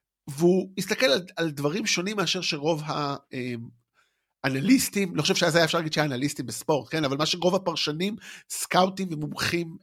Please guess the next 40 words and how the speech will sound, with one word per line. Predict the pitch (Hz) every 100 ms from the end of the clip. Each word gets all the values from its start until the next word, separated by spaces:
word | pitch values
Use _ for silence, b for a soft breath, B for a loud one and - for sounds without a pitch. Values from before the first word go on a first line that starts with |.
| -
אה, | 135 127
הסתכלו. | 117 - - 123 110 B B B B B _ -
אם | 190 220
אני | 208
באמת | 190 190 185
אביא | 143
את | 165
זה | 190
בה-, | 147 135 160
בתמונה | 131 131 135 127 127 _ - 131 151
מאוד | 165 151
רחבה | 160 127 147
בבייסבול, | 151 247 254 220 202
אז | 175 185 -
בייסבול | 220 262 269 220
הדבר | 180 190
הכי | 190
חשוב | 170 - 220 302 - _
זה... | 151 131 143 147 147 143 b b b b _ _ -
לעשות | 156 151 202 196
הום | 190 214
רן, | 160 123 117
כן? | 170 180
להכות | 139 - 190
את | 170
הכדור | - 147 233 220
ולעשות | 196 190 185
הקפה | 170 156 165
של | 156 160
כל | - 160
המגרש. | 139 135 120 -
כולנו | 147 151 160
כזה | 147 143 147
מכירים | - 143 160
את | 151
זה | 139
בצורה | 123 135 143
כזאת | 147 139
או | 135
אחרת. | - 139 117 -